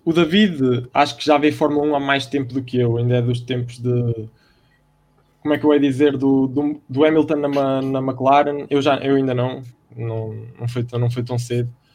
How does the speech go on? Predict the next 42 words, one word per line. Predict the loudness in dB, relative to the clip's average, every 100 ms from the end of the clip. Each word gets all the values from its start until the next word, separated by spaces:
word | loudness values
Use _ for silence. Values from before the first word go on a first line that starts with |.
| _ _ _ _ _
Eu | 0 2
fui | 4
desenvolvendo | 4 6 6 6 4 4 4
a |
paixão, | 4 2 2 0 0 -4 -8 _ _
via | 2 2
assim | 2 -2
esporadicamente, | -4 0 4 4 2 0 0 0 0
não | -4
todos | -4 -4
os |
fins | -4
de | -4
semana, | -2 -2 -2
quando | -2 0
o | 2
Vettel | 0 0 -2 -2 -6 -12 _ _ _ -4
andava | 2 2
a | 2
conquistar | -2 0 0 0
títulos | -2 -4 -2
na, | 0 2 0 -2
pela | -4 -4
Red | -2 -4
Bull. | -2 -4 -4 _ _ _ _ _ _ _ _ _ _ _ _
E | 0 2 2
pronto, | 0 0 0
e | 0
desde | 2 2 4
aí | 4 2 -2 -8 -16 _
nós | -4 -2
víamos, | 2 2 2 -2 -4
eh, | -2 -2 -2 -4
Fórmula | -2 0 0 0
um | 0
e |
comentávamos | -2 -2 2 4 2 -4 -6
um, | -4 -4 -4
um | -4
com | -2 0
o | 0
outro. | -2 -6 -16